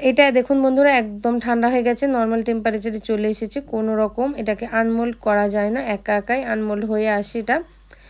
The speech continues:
শুধুমাত্র হাতের ওপর নিয়ে এভাবে উল্টে দিলেই কিন্তু কেক অটোমেটিক বেরিয়ে আসে। দেখুন কোনো ছুরির সাহায্যে কিচ্ছু করার কিন্তু দরকার পড়ে না।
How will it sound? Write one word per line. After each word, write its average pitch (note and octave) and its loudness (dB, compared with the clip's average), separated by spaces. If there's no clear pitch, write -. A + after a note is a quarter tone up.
শুধুমাত্র D4+ 2
হাতের B3 2
ওপর B3 0
নিয়ে B3+ 0
এভাবে A#3 0
উল্টে A#3+ 0
দিলেই A#3 0
কিন্তু B3 -2
কেক A#3+ -2
অটোমেটিক G#3+ -2
বেরিয়ে F#3+ 0
আসে। F#3 -4
দেখুন G3 -4
কোনো B3+ -2
ছুরির A#3+ -4
সাহায্যে A#3+ 2
কিচ্ছু C#4 -2
করার A#3 6
কিন্তু B3 -2
দরকার G#3+ 2
পড়ে G3+ 0
না। G#3 -2